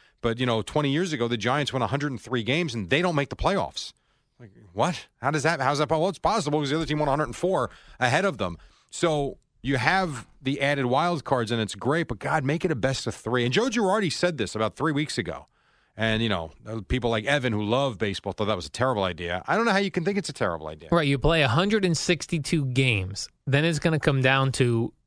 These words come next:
Speaker 2: one or two pitches like that Tanaka gave up those home runs. And when you're dealing with a, a one-game playoff, it's the, you're probably throwing up your best pitchers.
Speaker 1: Yes.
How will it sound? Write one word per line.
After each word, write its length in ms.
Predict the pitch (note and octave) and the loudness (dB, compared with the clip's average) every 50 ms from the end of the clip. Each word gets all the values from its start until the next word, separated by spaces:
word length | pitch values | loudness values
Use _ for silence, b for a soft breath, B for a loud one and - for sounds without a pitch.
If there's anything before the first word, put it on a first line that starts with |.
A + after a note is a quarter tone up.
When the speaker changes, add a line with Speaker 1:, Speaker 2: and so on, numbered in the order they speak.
| _ _ _ _ | _ _ _ _
Speaker 2:
one 340 | - B2 A#2+ C3 C#3+ D#3+ E3+ | 0 2 4 4 4 4 4
or 100 | D#3+ C#3+ | 2 2
two 300 | - - E3+ D#3 B2+ G#2+ | 2 0 0 2 0 2
pitches 480 | - - D3 C#3+ - B2+ A#2+ G#2 F#2+ | 4 6 4 6 4 2 2 2 2
like 220 | A2+ A2 G#2 G2+ - | 2 2 0 0 0
that 160 | A2+ G#2+ - | 0 0 2
Tanaka 400 | - B2+ A#2+ A#2 A#2+ - - A2 | 2 4 4 4 2 2 0 2
gave 220 | G#2+ B2 A#2+ A2 | 2 2 4 4
up 180 | A2+ A2+ - - | 2 2 2 2
those 160 | A#2 A2+ G#2 | 2 2 2
home 260 | - B2 A#2+ A2+ A2+ | 2 2 2 4 4
runs. 400 | A#2 A#2 A2+ G2+ G#2 A2+ - - _ b b b b b b b b b b | 4 4 4 2 0 -2 -4 -8 _ b b b b b b b b b b
And 80 | D#3 C#3+ | 2 2
when 120 | D3+ D#3 | 4 4
you're 80 | D#3 D3 | 2 2
dealing 380 | C3 D#3+ E3+ F#3 G3 F#3+ F3 D#3 | 2 2 2 4 4 4 4 4
with 260 | D3 D3 C3 - - - - | 4 2 0 -2 -8 -4 0
a, 220 | - C3 B2 B2 - - | 2 2 4 2 2 2
a 100 | C#3+ B2 | 2 2
one-game 480 | B2 C#3+ D3+ D#3 D3+ D3 C#3 C3 A#2+ | 4 4 2 4 4 4 4 4 2
playoff, 400 | - - E3+ F3 D#3+ C#3 A#2+ - | 2 2 4 4 4 4 2 0
it's 120 | B2+ - - | -2 0 0
the, 160 | - C#3 A#2+ - _ | 0 0 0 -2 _
you're 200 | - F3+ C#3+ C3+ | -2 0 0 0
probably 440 | A#2+ - - D#3+ E3+ F3 F3 D#3+ C#3 | 2 2 4 4 4 4 4 2 2
throwing 300 | - - D3 C#3 C3 B2+ | 2 2 2 4 4 4
up 180 | B2+ B2+ - C3+ | 2 2 2 2
your 340 | B2 B2 A#2+ A#2 A2+ A#2 - - - _ _ _ _ _ _ _ | 2 4 4 2 2 0 -4 -8 -16 _ _ _ _ _ _ _
best 460 | - C3 A#2 C#3+ D3 C3+ - - - | -2 2 4 4 4 2 0 -4 -2
pitchers. 380 | - D3+ F3+ D#3+ - - B2 B2+ | 0 0 0 2 2 0 2 2
Speaker 1:
Yes. 320 | D3 B2+ G2 - - - | 2 0 -2 -4 -10 -16